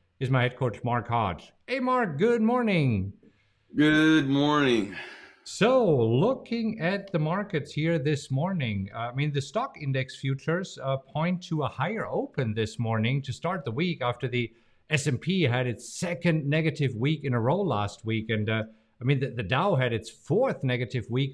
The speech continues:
Speaker 1: out of five, but, uh, you see, for the Dow, the losses were minor. Um,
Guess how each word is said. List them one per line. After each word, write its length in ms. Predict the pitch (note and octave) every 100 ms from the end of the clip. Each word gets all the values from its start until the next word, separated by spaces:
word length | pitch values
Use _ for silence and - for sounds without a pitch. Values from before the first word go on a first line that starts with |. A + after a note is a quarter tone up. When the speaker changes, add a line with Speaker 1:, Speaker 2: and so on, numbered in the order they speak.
| C3
Speaker 1:
out 140 | B2+
of 180 | A2 -
five, 500 | D3+ F3+ B2+ D3 D3+ -
but, 240 | F3+ F3+
uh, 200 | G#3+ G3+
you 160 | G3 E3+
see, 160 | A3
for 160 | G#3+ E3
the 80 | G#2+
Dow, 260 | G#2+ A2+
the 80 | A2+
losses 320 | G#2 G#2+ -
were 140 | A2 G2
minor. 460 | G2 G#2+ G2 D#2+ - _ _ _ -
Um, 320 | A#2 A#2+ A#2+